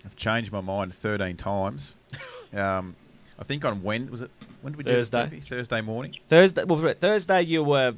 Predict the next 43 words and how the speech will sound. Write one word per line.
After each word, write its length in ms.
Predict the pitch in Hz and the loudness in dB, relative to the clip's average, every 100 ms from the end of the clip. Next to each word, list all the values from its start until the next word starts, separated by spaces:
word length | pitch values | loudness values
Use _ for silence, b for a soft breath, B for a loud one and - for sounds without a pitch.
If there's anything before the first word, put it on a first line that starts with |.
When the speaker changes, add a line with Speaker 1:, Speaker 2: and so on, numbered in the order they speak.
| - | -6
Speaker 2:
you 180 | 131 127 | -6 -2
were 80 | 127 | -2
talking 400 | - 139 123 120 | 0 -2 -2 -2
at 140 | 160 | 0
odds 340 | 156 120 160 165 | 2 2 0 -4
anyway 420 | 123 117 110 107 | -2 -2 -2 -2
about 400 | 107 104 107 98 | -4 -4 -4 -4
a, 280 | 107 - 107 | -6 -6 -6
a 20 | |
chance 360 | - 117 107 - | -6 -6 -6 -8
to, 320 | - 110 104 | -6 -6 -2
uh, 160 | 101 101 | -2 -2
to 120 | 104 | -6
Guldian 440 | 95 110 110 104 98 | -6 -6 -4 -4 -8
at 120 | - | -10
the 80 | 87 | -16
price. 600 | - 123 101 - - - | -6 -2 -2 -4 -8 -8
So 320 | - 107 104 | -10 -10 -8
if 140 | 104 98 | -10 -8
you 100 | 104 | -8
Speaker 1:
Thinking 220 | 101 98 | -6 -8
it 80 | 87 | -6
might 220 | 90 80 | -6 -6
lead. 340 | 85 87 101 - - - | -4 -6 -6 -10 -20 -10
Speaker 2:
Yes. 500 | 101 101 143 - - - - - | -6 -4 -6 -10 -10 -14 -14 -10
Speaker 1:
Um, 840 | 87 87 87 85 82 82 90 78 - - - | -6 -4 -4 -6 -10 -16 -16 -18 -20 -20 -18
there's 320 | 73 - 98 | -14 -12 -6
been 180 | 135 123 | -4 -2
a 60 | |
couple 380 | - - 104 110 | -4 -4 -4 -4
of 60 | 95 | -4
scratchings 480 | - 95 - 101 | -2 -2 -2 -8
this 180 | 92 - | -8 -10
morning. 300 | 95 95 95 | -8 -8 -6
I'm 80 | 90 | -6
not 160 | 95 - | -6 -8
sure 180 | 98 | -8
it 60 | 90 | -8
makes 220 | 87 90 | -8 -12
too 180 | - 95 | -12 -12
much 220 | 92 80 | -10 -12
difference. 540 | - 90 101 - - 90 | -14 -14 -14 -12 -12 -6
Um, 420 | 87 85 85 | -6 -6 -10